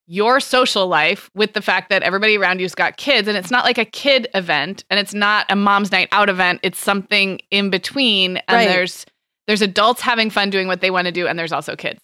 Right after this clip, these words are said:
Speaker 1: And I, I
Speaker 2: Yeah.
Speaker 1: have appreciated kind of learning that from you. I think I
Speaker 2: And
Speaker 1: tend to
Speaker 2: sometimes that means it's quantity over quality, right?
Speaker 1: Yeah.
Speaker 2: Because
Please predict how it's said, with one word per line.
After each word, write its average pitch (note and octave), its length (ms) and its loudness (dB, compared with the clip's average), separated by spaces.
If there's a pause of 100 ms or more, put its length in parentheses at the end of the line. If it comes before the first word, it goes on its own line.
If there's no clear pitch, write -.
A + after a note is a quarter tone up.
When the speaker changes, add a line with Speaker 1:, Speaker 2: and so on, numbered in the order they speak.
Speaker 1:
And F3+ 100 0
I, G3 300 2
I G3 180 0
Speaker 2:
Yeah. A#3 240 4
Speaker 1:
have E3+ 300 0
appreciated E3 800 -2 (100)
kind D#3 240 -6
of D#3 140 -4
learning D3+ 360 -8
that F#2+ 200 -4 (160)
from C#3+ 360 -4
you. D3+ 300 -6 (100)
I E3 60 -6
think D#3 220 -8
I - 60 0
Speaker 2:
And - 80 -6
Speaker 1:
tend F#4 200 0
to F4+ 60 -6
Speaker 2:
sometimes D4+ 220 -4
that B3+ 200 2
means A3 300 -4
it's F#3 100 -12
quantity G3+ 480 -4
over D#3+ 140 -4
quality, E3+ 360 0
right? C#3+ 240 -2
Speaker 1:
Yeah. A3+ 140 2
Speaker 2:
Because E3+ 180 0